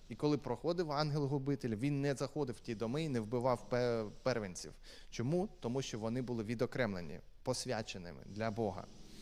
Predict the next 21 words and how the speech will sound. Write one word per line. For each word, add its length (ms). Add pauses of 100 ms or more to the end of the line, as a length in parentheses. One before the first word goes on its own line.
(340)
Через 260
це 180
Господь 400
показав, 480
що 180
він 180
відділяє 540
ізраїльтян 580
від 200
єгип-, 260
від 300
єгиптян. 600 (440)
Це 140
був 200
символ 420
того, 240
що 180
Бог 340 (640)
формує 440
свій 220
народ. 440